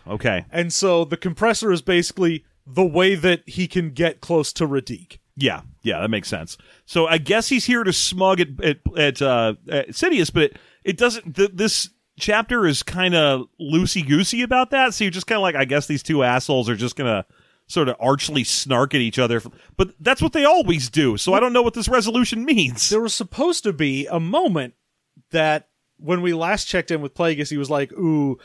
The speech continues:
Speaker 2: I can't wait to reveal that it's, it was I that made sure that this plan happened so that." you know, Sidious realizes he needs me and he shouldn't go try to do things by himself,
Speaker 1: We
Speaker 2: but
Speaker 1: ki-,
Speaker 2: he
Speaker 1: yeah.
Speaker 2: doesn't.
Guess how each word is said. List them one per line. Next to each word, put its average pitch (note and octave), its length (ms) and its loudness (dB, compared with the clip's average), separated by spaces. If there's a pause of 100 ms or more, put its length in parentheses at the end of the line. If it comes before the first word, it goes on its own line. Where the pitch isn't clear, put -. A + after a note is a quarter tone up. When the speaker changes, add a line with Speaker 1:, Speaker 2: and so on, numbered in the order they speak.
(240)
Speaker 2:
I F3 120 -2
can't F3 300 -2
wait F3 260 -2
to F3 140 -2
reveal D#3 420 0
that D3 140 -2
it's, - 240 -8 (340)
it E3+ 80 -4
was E3+ 260 -4
I F3+ 460 2
that D#3 200 -4
made D#3+ 300 -2
sure F3+ 260 0
that D#3 180 -4
this E3 160 -2
plan E3+ 340 -2
happened D#3 480 -2
so E3+ 160 -2
that." D#3 220 -2 (280)
you B3+ 120 -2
know, D#3 240 2 (220)
Sidious G#3+ 500 -2
realizes E3 640 0
he E3 220 -2
needs E3+ 680 0
me C#3+ 360 -4
and C#3 120 -4
he D#3+ 140 -6
shouldn't E3 460 -2
go E3 140 2
try F3+ 200 0
to D#3+ 100 -4
do E3+ 120 -2
things E3 260 -4
by D#3 160 2
himself, D#3 440 -2
Speaker 1:
We B3 80 -4
Speaker 2:
but G#3 160 0
Speaker 1:
ki-, E3 200 -6 (300)
Speaker 2:
he D3+ 100 -4
Speaker 1:
yeah. B2+ 320 2
Speaker 2:
doesn't. A3 520 0